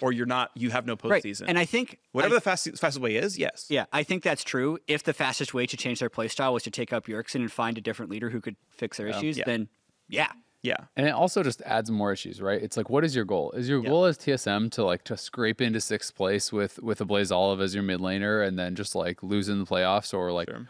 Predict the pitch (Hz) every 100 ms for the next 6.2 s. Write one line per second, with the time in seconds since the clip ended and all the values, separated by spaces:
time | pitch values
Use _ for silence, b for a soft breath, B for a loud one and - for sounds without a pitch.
0 | - 131 120 123 113 110 98 107 101 95
1 | 104 98 92 95 - 107 92 95 101 -
2 | 98 92 87 92 98 92 90 92 101 95
3 | 95 92 92 85 92 95 80 82 b b
4 | - 117 - 107 104 107 95 87 104 104
5 | 104 104 101 - 92 92 87 95 - 104
6 | 92